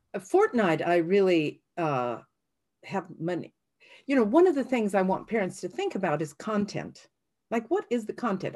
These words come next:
Are you really comfortable with violence and with people killing each other? Is that really that antisocial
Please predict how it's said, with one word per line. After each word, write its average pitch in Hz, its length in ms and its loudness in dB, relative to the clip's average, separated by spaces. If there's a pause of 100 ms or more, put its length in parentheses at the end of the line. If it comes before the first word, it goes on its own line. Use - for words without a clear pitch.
Are 196 60 2
you 330 240 -2
really 190 380 4
comfortable 226 680 -2
with 180 240 -2
violence 185 800 -4 (720)
and 175 260 0
with 170 280 0
people 220 280 -4
killing 202 340 0
each 202 200 -4
other? 208 300 -2 (200)
Is 190 140 0
that 311 180 0
really 202 500 2 (800)
that 208 360 0
antisocial 196 1200 0